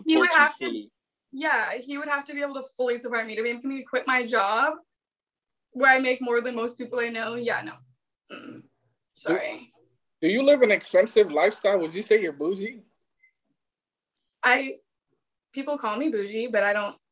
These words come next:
Speaker 1: think I'm bougie necessarily.
Speaker 3: Uh, you're,
Speaker 2: No.
Speaker 3: you're probably bougie. Yeah.
Speaker 2: Once
Speaker 3: Bro,
Speaker 2: you reach
Speaker 3: I,
Speaker 2: a certain
Speaker 3: listen.
Speaker 2: level, once you reach a certain level, it's not bougie to anymore. Like, you feel me? Gold steaks is, like,
Speaker 3: But
Speaker 2: a Thursday night now.
Speaker 1: What is,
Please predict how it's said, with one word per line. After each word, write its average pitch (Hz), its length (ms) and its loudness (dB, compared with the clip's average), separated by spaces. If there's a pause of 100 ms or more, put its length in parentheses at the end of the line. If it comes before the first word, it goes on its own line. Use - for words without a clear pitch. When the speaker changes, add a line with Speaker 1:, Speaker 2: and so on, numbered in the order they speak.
(160)
Speaker 1:
think 208 200 -6
I'm 277 260 2
bougie 311 380 -4
necessarily. 311 880 0
Speaker 3:
Uh, 226 580 4 (120)
you're, 220 220 2
Speaker 2:
No. 196 260 4
Speaker 3:
you're 233 220 0
probably 247 380 8
bougie. 170 160 6 (640)
Yeah. 160 260 6 (460)
Speaker 2:
Once 403 160 12
Speaker 3:
Bro, 392 100 8
Speaker 2:
you 427 60 10
reach - 80 8
Speaker 3:
I, - 40 2
Speaker 2:
a - 20 2
certain 294 400 8
Speaker 3:
listen. 269 180 10
Speaker 2:
level, 330 260 4 (220)
once 175 180 -4
you 294 60 0
reach 311 120 2
a 254 80 0
certain 254 200 0
level, 226 160 4
it's 214 80 -2
not 233 140 4
bougie 220 240 2
to 196 160 -2
anymore. 151 340 0
Like, 131 160 0
you 127 60 -8
feel 185 100 -2
me? 185 120 -4
Gold 185 300 6
steaks 208 360 0
is, 160 160 0
like, 156 180 2 (140)
Speaker 3:
But 180 100 6 (180)
Speaker 2:
a 131 60 0 (100)
Thursday 175 380 4
night 175 240 4
now. - 80 -2
Speaker 1:
What 311 120 10
is, 277 280 6